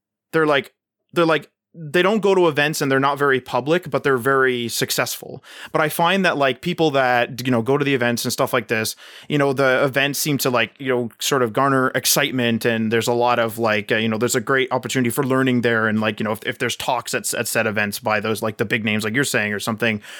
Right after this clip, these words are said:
Um, so, like, what, what would you say to someone, 'cause Mike and I do actually struggle with this actively, is what would you say to somebody that says, like, Okay, I'm a new dev and I wanna start, like, I,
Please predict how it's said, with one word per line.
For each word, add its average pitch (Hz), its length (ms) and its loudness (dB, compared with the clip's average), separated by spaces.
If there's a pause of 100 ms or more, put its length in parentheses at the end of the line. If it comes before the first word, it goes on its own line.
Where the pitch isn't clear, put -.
(220)
Um, 104 500 0 (160)
so, - 100 -2
like, 180 120 0
what, - 240 -2 (360)
what 190 140 0
would 262 120 0
you 240 100 0
say 160 460 2
to 135 360 0
someone, 147 480 0
'cause 117 160 -2
Mike 160 160 0
and 170 80 0
I 139 80 2
do 131 320 2
actually 113 300 -2
struggle 127 320 0
with 117 160 0
this 110 240 -2
actively, 107 720 -4
is 123 220 0 (320)
what 190 100 0
would 254 100 -2
you 226 80 2
say 185 160 0
to 165 80 -2
somebody 131 340 0
that 117 140 0
says, 113 260 -2
like, 107 220 -4
Okay, 101 400 -4 (440)
I'm 156 180 2
a - 20 0
new 156 200 2
dev 117 520 0 (420)
and 113 480 2
I 127 140 2
wanna 135 260 0
start, 123 400 0
like, 127 120 0
I, 131 300 0